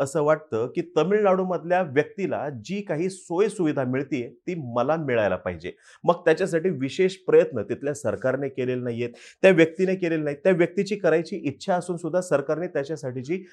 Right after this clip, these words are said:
पूरक परिस्थिती निर्माण केलेली नाहीये आणि हे वास्तव आहे. आणि याच्या अगदी विरोधामध्ये तमिळनाडूच्या व्यक्तीची अपेक्षा अशी आहे की माझं उत्पन्न इतकं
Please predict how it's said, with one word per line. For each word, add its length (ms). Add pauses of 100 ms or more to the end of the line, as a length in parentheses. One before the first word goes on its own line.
(220)
पूरक 240
परिस्थिती 520
निर्माण 460
केलेली 360
नाहीये 320
आणि 260
हे 140
वास्तव 680
आहे. 240 (420)
आणि 260
याच्या 340
अगदी 280
विरोधामध्ये 760 (300)
तमिळनाडूच्या 600
व्यक्तीची 560
अपेक्षा 500
अशी 280
आहे 200
की 120
माझं 380
उत्पन्न 500 (100)
इतकं 320